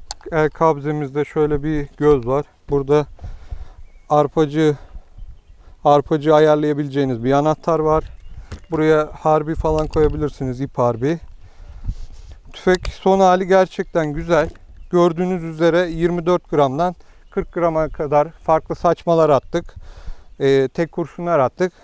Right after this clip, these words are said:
Yani zaten bu tüfek bir taktik tüfek. O yüzden genellikle tek kurşun veya bakşat atışlarında kullanılıyor. Biraz daha işte kişiler bunu kendine göre modifiye ediyor. Dediğim gibi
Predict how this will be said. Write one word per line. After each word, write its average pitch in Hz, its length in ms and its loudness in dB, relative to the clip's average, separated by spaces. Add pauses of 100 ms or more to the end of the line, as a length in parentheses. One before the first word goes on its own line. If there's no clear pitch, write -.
(100)
Yani 143 180 -4
zaten 180 400 2
bu 165 60 -2
tüfek - 380 -6
bir 175 200 0 (240)
taktik - 420 -4
tüfek. - 420 -4 (460)
O 180 120 4
yüzden 170 320 2
genellikle 170 540 0
tek - 240 -6
kurşun 151 420 -6
veya 151 240 2
bakşat 160 400 0
atışlarında 160 580 -2
kullanılıyor. 120 640 0 (500)
Biraz 165 360 2
daha 160 180 4
işte 160 260 -4
kişiler 156 580 -2
bunu 151 300 -6
kendine 151 380 -4
göre 147 220 0
modifiye 147 480 -2
ediyor. 123 260 0
Dediğim 147 320 2
gibi 143 280 2